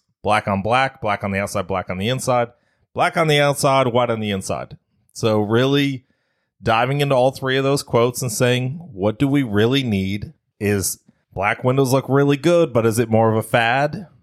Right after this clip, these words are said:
And will we regret it in two years? Do we go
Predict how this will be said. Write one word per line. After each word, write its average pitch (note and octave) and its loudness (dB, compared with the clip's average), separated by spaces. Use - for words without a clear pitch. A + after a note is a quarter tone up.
And A2 0
will G#2+ 4
we G2+ 2
regret G2 0
it D3+ 0
in C#3 -4
two D3+ 0
years? D3 -4
Do G2+ -2
we G2 0
go G#2+ 0